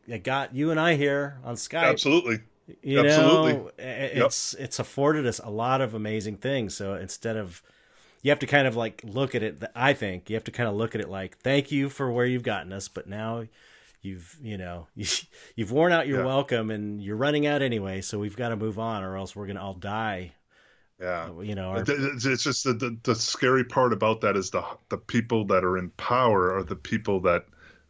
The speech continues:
Speaker 2: don't wanna have their pockets ever empty at all. You know what I mean?
Speaker 1: Oh,
Speaker 2: They
Speaker 1: yeah.
Speaker 2: wanna keep
Speaker 1: Well, if you
Speaker 2: filling those pockets. And
Speaker 1: if you think about, like, a whole world economy based on something,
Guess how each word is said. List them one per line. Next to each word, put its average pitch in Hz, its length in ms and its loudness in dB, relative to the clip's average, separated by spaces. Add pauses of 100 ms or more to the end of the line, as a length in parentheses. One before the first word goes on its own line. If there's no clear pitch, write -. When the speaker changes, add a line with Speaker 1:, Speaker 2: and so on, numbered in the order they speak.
(120)
Speaker 2:
don't 110 240 2
wanna 107 200 4
have 101 180 2
their 92 120 0
pockets - 600 -2
ever 95 400 2 (140)
empty 110 340 -2
at 85 80 -4
all. 85 300 -4
You 90 80 -8
know 87 60 -2
what 92 100 0
I - 20 0
mean? 104 140 6
Speaker 1:
Oh, - 40 6
Speaker 2:
They - 60 8
Speaker 1:
yeah. 131 100 4 (100)
Speaker 2:
wanna 113 120 0
keep 113 80 -4
Speaker 1:
Well, 135 120 0
if - 20 4
you 113 80 6
Speaker 2:
filling 123 200 4
those 123 220 -2
pockets. 135 560 2
And 90 240 -2
Speaker 1:
if 107 160 -8
you 156 60 -2
think 202 300 2
about, 151 420 2
like, 131 220 -2
a 120 80 -4
whole 151 400 0
world 135 420 -2
economy 131 540 -6
based 117 360 -6
on 107 200 -8
something, 95 540 -12